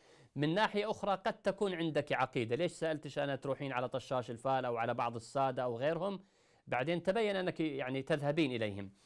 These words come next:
النبي صلى الله عليه وسلم يقول: "من أتى كاهنا أو عرافا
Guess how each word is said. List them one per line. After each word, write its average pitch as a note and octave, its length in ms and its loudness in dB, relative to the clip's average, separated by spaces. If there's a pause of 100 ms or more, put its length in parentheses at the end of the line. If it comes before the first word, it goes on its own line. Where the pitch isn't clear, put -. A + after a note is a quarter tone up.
(160)
النبي A#3+ 280 2
صلى F#3+ 240 0
الله F3+ 120 6
عليه D#3+ 220 6
وسلم D3+ 260 2
يقول: D#3+ 300 2
"من D#3+ 160 2
أتى F3+ 320 2
كاهنا C3 640 0
أو B2+ 160 2
عرافا B2 760 4